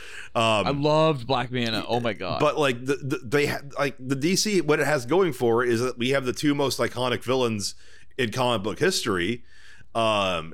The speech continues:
Speaker 1: it, wh-,
Speaker 2: Destroyed.
Speaker 1: whereas you've got,
Speaker 2: Ruined.
Speaker 1: you've got to start yours with Jebediah Stane and whatever, uh, and, and, and Whiplash.
Speaker 2: Obadiah.
Speaker 1: Obadiah Stane, uh, and, and, and Whiplash
Speaker 2: And
Speaker 1: and,
Speaker 2: Abomination.
Speaker 1: and Abomination, and, uh, you, you've, but we've got the,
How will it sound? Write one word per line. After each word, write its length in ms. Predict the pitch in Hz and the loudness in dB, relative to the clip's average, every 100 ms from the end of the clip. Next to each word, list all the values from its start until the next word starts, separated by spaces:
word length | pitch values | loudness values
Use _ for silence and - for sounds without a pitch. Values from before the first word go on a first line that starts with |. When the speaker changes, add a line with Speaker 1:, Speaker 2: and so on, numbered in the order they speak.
| - | -8
Speaker 1:
it, 360 | 113 113 120 | -6 -6 -8
wh-, 160 | 113 117 | -10 0
Speaker 2:
Destroyed. 420 | 120 123 170 131 | 0 2 2 4
Speaker 1:
whereas 180 | 123 104 | 4 4
you've 160 | 143 131 | 2 2
got, 160 | 127 | 2
Speaker 2:
Ruined. 160 | 139 120 | 2 2
Speaker 1:
you've 60 | 127 | 2
got 80 | 127 | 2
to 60 | |
start 260 | - 131 110 | 2 2 2
yours 200 | 139 104 | 2 2
with 160 | 107 87 | 0 2
Jebediah 600 | 113 113 110 107 107 98 | 2 4 2 4 2 2
Stane 420 | - 185 160 95 | 4 4 4 2
and 140 | 90 | 0
whatever, 520 | 92 87 85 101 113 | 0 0 2 2 2
uh, 140 | 107 110 | 0 0
and, 120 | 120 - | 0 0
and, 260 | 110 95 | -2 -2
and 180 | 104 90 | -4 0
Whiplash. 640 | 117 - 65 80 110 - - - - - | -2 -2 -4 -2 -2 -4 -6 -14 -10 0
Speaker 2:
Obadiah. 520 | 165 165 127 98 87 | 0 2 0 0 0
Speaker 1:
Obadiah 420 | 123 120 107 98 | 2 4 2 2
Stane, 440 | 95 98 85 117 117 - | 0 0 0 0 -4 -10
uh, 580 | 95 101 95 90 92 107 120 | -2 0 2 2 0 -2 0
and, 180 | 113 101 | -2 0
and, 200 | 101 104 | -2 0
and 120 | 104 | 2
Whiplash 440 | 104 - 95 98 | 2 2 2 2
Speaker 2:
And 100 | 123 | 0
Speaker 1:
and, 80 | 131 | 2
Speaker 2:
Abomination. 420 | 135 139 135 143 - | 0 0 -2 0 0
Speaker 1:
and 20 | |
Abomination, 840 | 101 101 95 98 95 - 85 107 104 | 0 2 2 2 2 0 -2 -6 -4
and, 300 | 92 90 85 | -4 -2 0
uh, 260 | 82 82 82 - - | 0 -2 -4 -10 -8
you, 160 | - 120 | 0 0
you've, 480 | 123 120 131 113 120 | 2 2 2 0 0
but 140 | 117 117 | 2 2
we've 160 | 143 | 2
got 300 | 120 101 98 | 2 0 0
the, 280 | 117 107 | 0 0